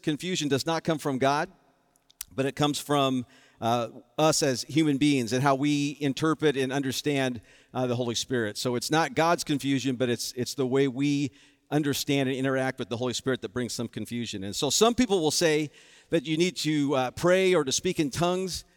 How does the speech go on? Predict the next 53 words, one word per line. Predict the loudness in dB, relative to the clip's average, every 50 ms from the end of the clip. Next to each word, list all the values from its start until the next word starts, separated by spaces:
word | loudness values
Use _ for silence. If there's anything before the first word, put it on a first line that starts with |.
| _ _ _ _ _
uh, | -6 -4 -2
in | 0 0 2
order | 2 2 2 0 0
to | -2 -2
be | -2 0
saved, | 2 2 2 2 2 2 2 2 2 0
or | 0 2 2
they | 2 2
might | 2 2 0 0 0
say | 0 0 2 2 2
that, | 2 2 2 0 -2 -6 -4
uh, | -4 -2 -2 -2 -4 -4 -6 -8
to | -6 -4 -2 -2 -2 -4
pray | -2 0 2 2 2 2
and | 0 0
to | -2 -4
speak | -4 -2 -2 -2 -2 0
in | -2 -4
tongues | -2 0 0 0 0 0 -2 -4 -4
is | -4 -2 0 0 -2 -2
proof | -6 -6 -2 0 2 2 2 0 0
that | -2 -2 -2
the | -2
Holy | -4 -2 -2 -2
Spirit | -2 -2 0 0 0 0 0
is | -2 -2
in | -2 -2 0
your | -2 -2
life. | 0 0 0 0 -2 -4 -6 -12 -20 _ _ _ _ _ _ _ _ _ _ _ _ _ _ -4
And, | -2 0 0 0
and | 2 4 4
I | 4 4
just | 4 2 0
wanna | 2 2 2 2
say | 2 2 2 2
this | 2 2 0 2 0
as | -2 -4 -2
we | -2 -2 0 0 0 -2 -4 -8 -8 -4
jump | -2 -2 0 0
into | -2 -4 -4 -2
this | -2 -2 -4 -4
this | -8 -10 -8 -6
morning, | -6 -4 -4 -4 -2 -2
that | -2 -2 -2 -4 _ _
it, | -6 -6 -6 -4
it's | -4 -4 -4 -4 -2
my | -2 0 2 2 2
belief | 2 0 0 2 2 0 -2 -4 -4 -2
that, | 0 0 0 0 -2 -4 -8 -12 -20 _ _ _ _ _ _ _ -4
uh, | -4 -4 -4 -2
tongues | 0 0 0 2 0 -2 -4 -6 -6 -4
speaking | -4 -2 0 0 0 0 0 0 0 2 0 0
is, | 0 2 2 4 4 2 0 -2 -4